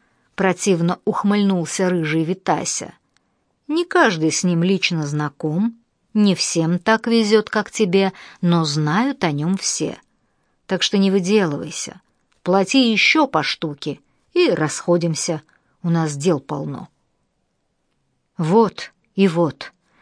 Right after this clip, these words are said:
Сергей вынул две пятисотки. "Больше у меня нет, так что берите, что есть, и валите отсюда. А то как бы не приметили вас местные.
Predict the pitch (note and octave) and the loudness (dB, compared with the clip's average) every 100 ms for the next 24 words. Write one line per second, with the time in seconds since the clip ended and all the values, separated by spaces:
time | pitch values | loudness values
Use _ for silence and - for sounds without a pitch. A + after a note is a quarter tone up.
0 | _ - - B3+ B3+ C#4+ A3+ A3+ G3 E3 | _ -8 0 2 6 4 6 4 2 0
1 | E3+ F3 E3+ F3 A3 - D3+ C#3 - - | 2 2 0 -8 -8 -4 -4 -6 -14 -16
2 | - _ D3+ D#3+ D#3 F#3+ F#3+ G#3 A#3 G#3 | -18 _ -6 -2 -2 0 2 4 4 4
3 | F#3+ A#3 - _ _ _ - F#3+ - G3+ | 2 -2 -6 _ _ _ -4 -2 2 4
4 | A3+ C4+ - A#3 - G#3+ F#3 C#3+ - - | 6 4 2 0 2 4 4 0 -2 -14
5 | _ _ - B3 E3+ F3 G#3 - D3+ C#3 | _ _ -4 -2 0 0 -2 -4 -6 -6
6 | - D#3 - - _ _ _ _ _ _ | -6 -6 -8 -12 _ _ _ _ _ _
7 | _ - G3+ C4 B3 B3 - C4+ A3 B3 | _ -8 2 6 6 4 2 0 2 2
8 | B3 C4 B3 C4 B3+ G#3 G#3 A3 - B3 | 2 0 0 0 0 0 0 -2 -4 -4
9 | B3 C#3+ - D#3+ D#3+ | -2 -2 -6 -12 -12